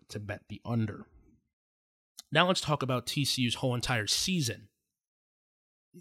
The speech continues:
<sighs> This is a tough one. The over-under for T C U this year is six and a half wins. I think T C U personally goes over.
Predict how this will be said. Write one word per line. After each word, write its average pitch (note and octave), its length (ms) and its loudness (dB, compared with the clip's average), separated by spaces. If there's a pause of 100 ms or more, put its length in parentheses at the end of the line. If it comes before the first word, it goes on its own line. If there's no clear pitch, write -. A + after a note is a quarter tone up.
(260)
<sighs> - 60 8 (460)
This D#3 320 0
is E3+ 60 0
a C3+ 60 2
tough - 300 -6
one. - 220 -14 (1000)
The C3 140 -2
over-under D#3+ 680 0
for B2+ 540 -4 (800)
T D3+ 180 0
C - 160 -4
U B2+ 220 -2
this A#2 220 -4
year G#2+ 500 -6
is A2 180 -8
six - 220 -4
and A#2+ 80 2
a A2 40 0
half A2 260 -2
wins. - 380 -12 (1200)
I C#3 80 0
think C3+ 240 0
T C#3+ 160 0
C B2+ 140 -2
U A#2 80 0
personally D#3 580 4
goes A#2+ 340 0
over. D3+ 520 0